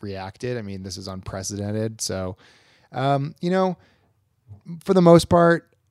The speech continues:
people played along. I mean, we've done really well here in Tahoe. I wish our county, uh, cared about us a little more than tourism dollars.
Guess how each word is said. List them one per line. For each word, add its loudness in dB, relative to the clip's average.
people 2
played 4
along. 2
I -12
mean, 0
we've 0
done 2
really 2
well 2
here 0
in -2
Tahoe. 0
I -2
wish -2
our -2
county, -6
uh, -4
cared -2
about -2
us -4
a -8
little -6
more -4
than -8
tourism -8
dollars. -2